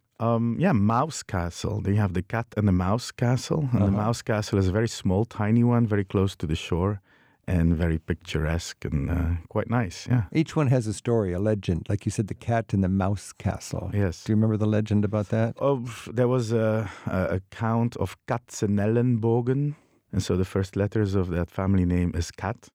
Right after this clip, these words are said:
Speaker 1: And so a little bit further up the stream, there was a smaller castle, <laughs> and they called it the Mouse Castle.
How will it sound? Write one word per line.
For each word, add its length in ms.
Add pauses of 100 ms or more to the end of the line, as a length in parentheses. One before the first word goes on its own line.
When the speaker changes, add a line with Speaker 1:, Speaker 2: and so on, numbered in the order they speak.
(280)
Speaker 1:
And 120
so 100
a 80
little 120
bit 180
further 340
up 120
the 80
stream, 320
there 120
was 140
a 60
smaller 440
castle, 560 (160)
<laughs> 200
and 100
they 80
called 240
it 100
the 60
Mouse 340
Castle. 500